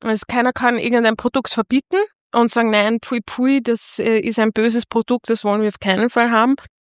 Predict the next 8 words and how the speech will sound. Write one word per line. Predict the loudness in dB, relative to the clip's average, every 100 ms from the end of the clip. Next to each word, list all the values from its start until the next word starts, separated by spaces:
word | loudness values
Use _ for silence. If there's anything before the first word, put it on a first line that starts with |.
| _ _ _ _ -10
sondern | -2 0 2
man | 0
kann | 0 0
nur | 0
positiv | 2 0 0 -4 -4
Vorschläge | -4 -4 -6 -4
machen | -4 -6 -4 -4
und | -4